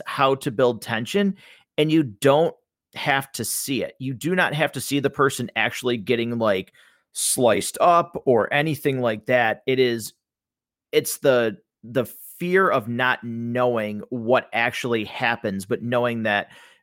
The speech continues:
when these creatures get a hold of somebody, there's no way they're surviving. Like, they're dead. Uh, I really like that he, he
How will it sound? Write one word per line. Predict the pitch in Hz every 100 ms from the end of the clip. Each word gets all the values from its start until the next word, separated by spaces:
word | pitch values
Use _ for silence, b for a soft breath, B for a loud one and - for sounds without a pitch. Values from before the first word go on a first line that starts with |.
| _
when | 131 120 -
these | 143 131
creatures | - 143 - 120
get | 117 117
a |
hold | 104 117 135
of | 135
somebody, | 170 160 165 175 185 170 _ 110 113 _ _ 156 - _
there's | 135 123 127
no | 120
way | 117 117
they're | 113 110 104 98
surviving. | - 120 104 95 95 87 90
Like, | 101 87 90 - _ _ _ -
they're | 107 120 110
dead. | 95 92 67 - - _
Uh, | 107 95 87 - -
I | 160
really | 190 196 156
like | 123 120 135 -
that | 107
he, | - - 123 117 113 101 b b b _ -
he | 123 135 -